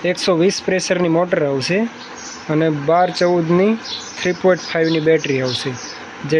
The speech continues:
Domiro કંપનીની આવશે, જે આપણી પાસે લેડી મોડલ મિલન સ્પ્રે પંપ છે. એમાં ને એમાં બીજું વેરિયન્ટ છે, એ તમને બતાવી દઈએ. આ મોડલ જે છે ને, એ ઊંચું છે. મિલન સ્પ્રે પંપની અંદર બે બહારથી મોડલ સેમ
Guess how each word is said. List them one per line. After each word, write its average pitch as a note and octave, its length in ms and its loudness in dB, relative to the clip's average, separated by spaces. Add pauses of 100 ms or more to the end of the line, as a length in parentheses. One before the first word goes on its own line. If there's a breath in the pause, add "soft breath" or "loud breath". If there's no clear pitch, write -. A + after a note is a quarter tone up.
Domiro E3 420 4
કંપનીની C3 480 -2
આવશે, B2+ 300 -6 (800)
જે D3 160 4
આપણી D3 260 0
પાસે D3+ 280 0 (540)
લેડી D#3+ 300 4
મોડલ D3+ 360 2
મિલન D3+ 240 4 (200)
સ્પ્રે D#3 300 0
પંપ C3 260 -2
છે. C3+ 120 -8 (1500)
એમાં F#3+ 240 2
ને F3+ 40 0 (100)
એમાં F3+ 380 2 (140)
બીજું F3 300 4
વેરિયન્ટ D3+ 440 2
છે, D3+ 120 0 (220)
એ E3 100 2
તમને D#3 260 2
બતાવી C#3 360 0
દઈએ. B2+ 220 -2 (440)
આ F#3 120 -8
મોડલ G3 360 4
જે G3 80 4 (100)
છે A3 120 2
ને, G#3 120 4
એ F3 140 4
ઊંચું F3+ 340 2
છે. F3+ 100 2 (140)
મિલન F#3 240 4
સ્પ્રે G3 180 0
પંપની G3 420 4
અંદર G3+ 280 4 (320)
બે F#3+ 100 6 (220)
બહારથી F#3+ 500 2
મોડલ G3+ 260 4 (100)
સેમ G#3+ 200 4